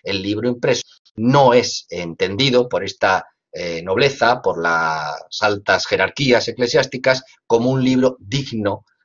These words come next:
de su, eh, lugar en la, la sociedad de la época. Y luego hay otra resistencia, que es ya la, la intelectual, que yo llamo el síndrome de Tritemius.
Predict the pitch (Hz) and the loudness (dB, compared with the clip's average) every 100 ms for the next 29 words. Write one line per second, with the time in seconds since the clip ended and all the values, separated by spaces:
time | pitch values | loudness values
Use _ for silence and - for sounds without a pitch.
0 | _ - 104 117 117 - 113 120 117 _ | _ -4 2 2 2 -4 -2 -2 -4 _
1 | _ - 92 87 82 78 87 123 123 117 | _ -10 -8 -6 -8 -8 -2 2 2 2
2 | 117 - _ _ 107 113 117 110 101 104 | -2 -10 _ _ -4 -2 -2 -2 0 0
3 | 104 101 - 82 - 113 113 120 107 104 | 0 -4 -10 -16 -6 -2 0 -2 -2 0
4 | 110 113 113 - _ _ _ 95 117 127 | 0 0 -4 -6 _ _ _ -2 2 2
5 | - _ 101 95 90 - - 87 85 _ | 0 _ -2 -2 -2 -8 -10 -8 -10 _
6 | - - 180 190 214 214 - - 185 - | -20 -14 -4 2 2 2 -2 -2 -2 -4
7 | _ _ - 190 190 147 107 104 98 - | _ _ -4 -4 0 0 0 -2 -6 -4
8 | 131 123 110 107 110 110 98 85 82 _ | -2 0 -2 -2 -2 0 0 0 -2 _
9 | - 90 87 85 87 90 - 113 135 113 | -10 -8 -8 -10 -10 -10 -4 2 2 0
10 | - - - - _ - 101 120 127 127 | -6 -10 -18 -20 _ -6 0 2 4 4
11 | 127 110 139 135 123 110 101 98 90 85 | 2 0 -6 -2 0 2 2 2 0 -4
12 | 98 131 127 80 - - | -2 2 2 0 -12 -16